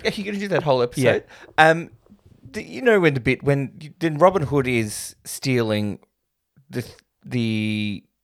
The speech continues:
Speaker 1: sack of gold.
Speaker 2: Yep.
Speaker 1: But it's not just, like, sneaking it away from him. He's, like, snatching it out of the snake's tail.
Speaker 2: Yeah, yeah. There's no security whatsoever around the guy who's the,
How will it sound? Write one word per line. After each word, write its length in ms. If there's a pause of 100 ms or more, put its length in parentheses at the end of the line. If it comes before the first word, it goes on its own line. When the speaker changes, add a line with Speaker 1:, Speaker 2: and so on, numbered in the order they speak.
(420)
Speaker 1:
sack 380
of 160
gold. 500 (560)
Speaker 2:
Yep. 340 (360)
Speaker 1:
But 80
it's 160
not 160
just, 200
like, 200
sneaking 600
it 300
away 340
from 220
him. 220 (240)
He's, 260
like, 140
snatching 600
it 120
out 160
of 100
the 80
snake's 480 (300)
tail. 260
Speaker 2:
Yeah, 240 (100)
yeah. 260 (1120)
There's 160
no 180
security 480
whatsoever 680
around 440
the 120
guy 340
who's 400 (960)
the, 200